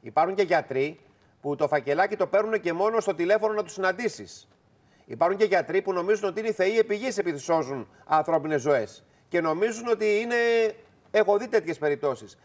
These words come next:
Μαθαίνω όμως ότι ο συγκεκριμένος αγιοχειρουργός κάθε άλλο παρά τέτοια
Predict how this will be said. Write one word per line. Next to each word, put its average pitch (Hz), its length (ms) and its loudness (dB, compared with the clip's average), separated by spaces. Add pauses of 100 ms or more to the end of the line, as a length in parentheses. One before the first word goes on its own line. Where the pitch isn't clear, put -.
(160)
Μαθαίνω 147 520 0
όμως 202 220 0
ότι 156 160 -6
ο 156 40 -2
συγκεκριμένος 151 480 -4
αγιοχειρουργός 156 680 -2 (300)
κάθε 208 320 2
άλλο 208 340 2
παρά 143 320 2
τέτοια 147 420 -2